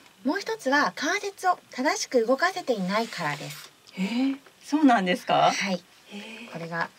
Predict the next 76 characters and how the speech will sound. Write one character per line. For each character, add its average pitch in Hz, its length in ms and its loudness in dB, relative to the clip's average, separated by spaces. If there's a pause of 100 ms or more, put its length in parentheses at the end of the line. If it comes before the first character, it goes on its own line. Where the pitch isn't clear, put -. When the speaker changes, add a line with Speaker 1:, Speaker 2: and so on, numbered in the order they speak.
(260)
Speaker 1:
大 151 100 -12
き 156 140 -10
な 151 100 -6
理 147 140 -10
由 151 80 -6
で 151 100 -6
す。 151 160 -12
Speaker 2:
な 165 140 -10
る 156 60 -12
ほ 156 120 -12
ど。 - 60 -10
Speaker 1:
は - 60 -10
い。 151 80 -12 (880)
で、 233 100 -6
力 - 200 0 (140)
が 453 60 0
入 269 140 0
っ - 20 -6
て 185 100 -4
い 175 40 -2
る 165 60 -6
関 190 280 -6
節 185 180 -8
っ - 40 -20
て - 120 -10
い 185 60 -6
う 175 40 -6
の 143 160 -8
は、 214 280 2
Speaker 2:
は 247 100 0
い。 233 180 -8
Speaker 1:
関 262 220 0
節 269 200 -2
の 269 100 4
周 254 220 4
り 247 40 2
の 240 80 0
筋 240 180 -2
肉 208 220 -4
が - 140 -10
収 190 200 -4
縮 185 280 -6
し - 40 -4
て、 - 220 -6 (200)
血 294 260 -4
流 330 140 -6
が 311 220 4
悪 214 200 2
く 190 80 -6
な 160 100 -4
っ 151 60 -6
て 151 80 -10
し - 100 -12
ま 139 120 -8
う - 20 -12
ん 135 80 -14
で - 40 -20
す - 120 -14
ね。 269 100 -2 (100)
Speaker 2:
は - 200 -6
い。 160 80 -8 (260)
Speaker 1:
そ 392 140 -8
う 403 40 -4
す 403 140 -8
る 381 120 -6
と - 100 -2
痛 254 200 0
み 262 120 2
と 233 100 -2
か 160 120 -10
不 151 100 -14
調 175 180 -4
が 160 120 -4
出 160 80 -6
た 156 140 -4
り、 185 160 -6